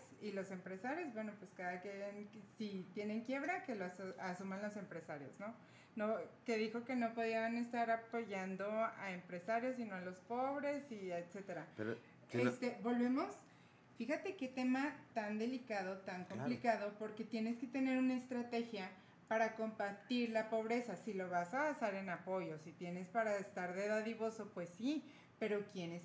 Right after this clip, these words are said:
Speaker 1: quien te genera? O sea, ¿o
Speaker 2: Exactamente.
Speaker 1: cuánto tiempo vas a poderte mantener estando dando apoyos, estando manteniendo?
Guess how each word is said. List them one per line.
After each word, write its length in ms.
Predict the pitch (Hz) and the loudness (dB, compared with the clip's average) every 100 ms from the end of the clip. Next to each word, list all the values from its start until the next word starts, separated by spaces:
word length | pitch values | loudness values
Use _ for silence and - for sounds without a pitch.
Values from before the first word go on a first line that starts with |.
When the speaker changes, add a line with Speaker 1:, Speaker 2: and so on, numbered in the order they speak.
| - | -4
Speaker 1:
quien 220 | 233 240 | 0 2
te 100 | 262 | 2
genera? 600 | 254 190 170 220 285 175 202 | 0 -4 -2 2 2 0 -2
O 80 | |
sea, 180 | 208 214 | -4 -2
¿o 20 | |
Speaker 2:
Exactamente. 320 | 190 - 190 190 | 0 2 2 2
Speaker 1:
cuánto 400 | 208 196 190 247 | 2 2 2 -2
tiempo 460 | 262 226 190 180 262 | -2 -4 -4 -4 -2
vas 280 | 240 175 214 | 0 0 -2
a 100 | 220 | -4
poderte 380 | 233 175 170 220 | -4 -4 -4 0
mantener 580 | 247 240 233 214 185 196 | 4 4 2 -2 0 0
estando 420 | 233 185 170 170 | -2 -2 -2 0
dando 240 | 196 185 | 0 0
apoyos, 420 | 214 214 214 190 214 | -2 -2 0 0 -2
estando 360 | 233 185 165 | -6 -6 -6
manteniendo? 720 | 170 202 202 185 170 165 170 | -6 -6 -6 -6 -6 -4 -6